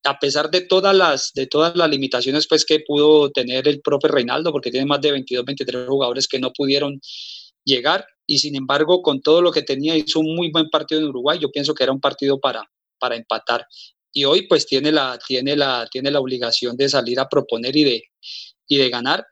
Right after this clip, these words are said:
pero también tiene al frente un equipo como el nuestro que, que está, que está en un muy buen momento y, lógicamente, motivado después de haber ganado aquí tres cero a, a Venezuela.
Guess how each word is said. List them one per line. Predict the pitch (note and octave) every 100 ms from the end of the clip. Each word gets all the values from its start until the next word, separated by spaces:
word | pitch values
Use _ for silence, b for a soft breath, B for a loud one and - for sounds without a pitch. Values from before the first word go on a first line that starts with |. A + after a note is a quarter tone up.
| b _
pero | - E3
también | D#3 C3+ C3+ C3+
tiene | D3+ D3+
al | C#3+
frente | C#3+ C#3+ D3
un | D3
equipo | C#3+ C#3 C#3+
como | C3+ C3+
el | A#2+
nuestro | A#2+ B2+ D#3 D3+
que, | B2+ A#2 -
que | A#2
está, | - A#2+ B2 A#2+ A#2
que | C3
está | -
en | C3
un | D3 D3 D3 D3
muy | D#3 E3
buen | C#3 D3 D3 D3+ C#3 B B
momento | - D#3 F#3 G3+ F#3 C#3
y, | C3
lógicamente, | B2+ C3 C#3+ - C3+ B2+ - D#3
motivado | D#3 D3 C#3+ C3 C3 C3+ D#3
después | C3+ - B2
de | C3+
haber | C3+ C#3
ganado | C#3 C3+ C3 C3+
aquí | C3 - C3 B2+ _ _ _
tres | C3+ C#3 C3
cero | C3 C3 C3+
a, | A#2 A2 _ _
a | -
Venezuela. | A#2+ A2 - A2+ A2